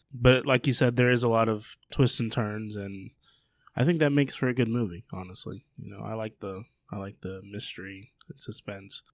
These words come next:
I'll keep it at a seven, just because it was a little bit longer than I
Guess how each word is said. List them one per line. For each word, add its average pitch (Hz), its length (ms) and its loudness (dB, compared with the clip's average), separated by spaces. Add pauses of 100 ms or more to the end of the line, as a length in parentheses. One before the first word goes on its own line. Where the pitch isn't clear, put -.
(120)
I'll 156 160 4
keep 185 220 6
it 175 80 6
at 135 80 6
a 127 60 2
seven, 120 460 -2 (380)
just 156 180 10
because 117 260 6
it 101 100 0
was 98 200 2
a 98 60 -2
little 98 200 -2
bit 104 140 -2
longer 95 360 -8
than 98 300 -6 (680)
I 95 300 -2